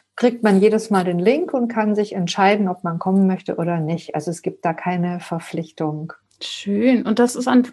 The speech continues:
Speaker 2: an welchem Tag nochmal?
Speaker 1: Das
Speaker 2: Oder
Speaker 1: ist immer
Speaker 2: welchem?
Speaker 1: donnerstags von neunzehn Uhr dreißig bis einundzwanzig Uhr dreißig, jetzt in
Speaker 2: Mhm.
Speaker 1: Corona-Zeiten wöchentlich. Normalerweise
Speaker 2: Ah.
Speaker 1: habe ich eine Gruppe,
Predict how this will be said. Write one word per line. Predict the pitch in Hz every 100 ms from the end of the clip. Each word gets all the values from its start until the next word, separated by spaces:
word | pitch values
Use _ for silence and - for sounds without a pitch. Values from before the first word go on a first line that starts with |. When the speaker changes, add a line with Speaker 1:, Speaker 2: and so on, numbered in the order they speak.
| -
Speaker 2:
an | 233
welchem | 233 247 285 262
Tag | - 262 294
nochmal? | 302 - 285
Speaker 1:
Das | 233
Speaker 2:
Oder | 233
Speaker 1:
ist | 220
immer | 196
Speaker 2:
welchem? | 170
Speaker 1:
donnerstags | 190 262 302 311 262 269 -
von | 214
neunzehn | 190 185 196 220 185
Uhr | 170
dreißig | 175 175 220 226 226
bis | 185
einundzwanzig | - 175 185 185 - 165 170 175 180
Uhr | -
dreißig, | 165 - 170 226 233 294 -
jetzt | 233 180 -
in | 190
Speaker 2:
Mhm. |
Speaker 1:
Corona-Zeiten | 190 180 170 208 214 196 - 185 190 190 160 151
wöchentlich. | 175 190 254 254 262 277 -
Normalerweise | 196 185 180 190 202 185 190 196 190
Speaker 2:
Ah. |
Speaker 1:
habe | 196 185
ich | 190 -
eine | 180 196 196
Gruppe, | - 196 190 185 185